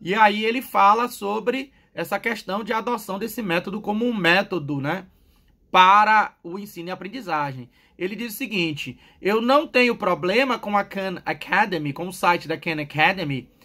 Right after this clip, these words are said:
até muito recentemente. Para mim, o problema não é o modo como a Khan Academy está sendo promovido. Pra-, aliás, para mim é o modo como a Khan Academy está sendo promovida. O modo como a mídia a enxerga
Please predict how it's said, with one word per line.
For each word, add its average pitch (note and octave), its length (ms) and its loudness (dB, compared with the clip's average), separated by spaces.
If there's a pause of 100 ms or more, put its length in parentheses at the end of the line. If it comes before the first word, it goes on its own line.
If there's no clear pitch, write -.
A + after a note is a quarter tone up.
(320)
até G#3+ 300 4
muito B3 300 0
recentemente. A#3 1000 -2 (560)
Para A#3 320 8
mim, G#3+ 240 -6
o B3+ 100 -10
problema F#3+ 760 -6
não G3 240 -6
é A3+ 60 -2
o D4+ 120 -2
modo G3 640 2
como G3+ 480 -4
a E3+ 100 4
Khan E3 300 -12
Academy E3 480 -8
está A3+ 240 -8
sendo G3+ 240 -10
promovido. G#3 540 -6
Pra-, - 160 -8
aliás, D#3 240 0
para A3+ 260 4
mim G#3 160 -2
é B3+ 80 4
o B3 60 0
modo G#3+ 420 0
como G#3 220 -6
a - 20 -8
Khan G#3+ 240 -8
Academy G#3 340 -4
está G#3+ 220 -4
sendo G#3 220 -8
promovida. D#3 840 -4 (480)
O F3 80 -4
modo A#3 440 4
como B3+ 240 2
a B3+ 80 4
mídia A3+ 480 0
a A3+ 120 6
enxerga F3+ 800 -4